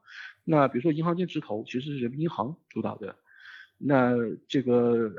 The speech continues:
我们知道，比如说债券通或者是那个股票通，这个是其实两个交易所之间去主导的。所以在不同的这个跨市场投资、跨渠道的这个投资这个当中的话，难免会有这个法规上面其实有些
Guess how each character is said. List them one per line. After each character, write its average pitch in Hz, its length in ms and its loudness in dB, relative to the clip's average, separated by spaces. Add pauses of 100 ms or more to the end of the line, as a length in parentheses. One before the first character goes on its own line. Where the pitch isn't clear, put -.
(140)
我 123 100 -6
们 131 240 -2
知 139 120 0
道， 156 120 6
比 110 80 -4
如 110 80 -4
说 120 280 2
债 143 180 2
券 123 140 2
通 165 240 0
或 135 160 -2
者 117 100 -4
是 113 540 -4
那 117 160 -6
个 107 160 -6
股 110 100 -6
票 120 140 2
通， 175 360 0
这 170 140 4
个 117 80 4
是 - 160 -8
其 240 100 -4
实 - 80 0
两 123 140 -2
个 117 80 -12
交 160 160 2
易 196 60 2
所 - 140 -12
之 - 100 -14
间 110 160 -2
去 117 100 -10
主 110 140 -12
导 110 160 -8
的。 104 120 -14 (540)
所 170 100 4
以 175 60 6
在 202 100 6
不 226 140 -8
同 127 240 -8
的 151 100 -2
这 143 140 -6
个 113 320 -6 (180)
跨 151 140 -2
市 156 140 -14
场 110 200 -18
投 110 80 -8
资、 123 120 -8
跨 135 200 -2
渠 - 200 -10
道 131 260 0 (340)
的 107 120 -2
这 117 100 -4
个 120 60 0
投 117 180 -2
资 135 160 -4
这 135 140 -2
个 120 160 2
当 135 220 0
中 147 140 -4
的 131 80 0
话， 110 240 -6
难 110 220 -2
免 147 260 0
会 127 240 2
有 104 120 -2
这 117 160 -6
个 113 100 -6
法 117 160 -8
规 131 160 -2
上 139 120 -2
面 113 180 -2
其 - 120 -12
实 - 140 -6
有 - 80 -4
些 120 200 -6